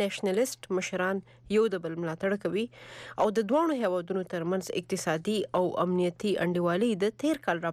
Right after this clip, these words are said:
په دې خوا چې مودي د هند صدر اعظم شو، ښه زیاته پراخه شوې ده.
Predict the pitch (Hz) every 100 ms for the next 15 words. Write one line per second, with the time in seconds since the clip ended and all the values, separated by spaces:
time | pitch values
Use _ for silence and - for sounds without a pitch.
0 | 185 202 214 147 175 254 - - - -
1 | 233 214 226 247 262 - - - 185 202
2 | 185 311 302 - 180 175 175 190 233 -
3 | 220 214 - _ _ _ _ - 269 220
4 | 175 202 156 - - 180 170 185 156 139
5 | -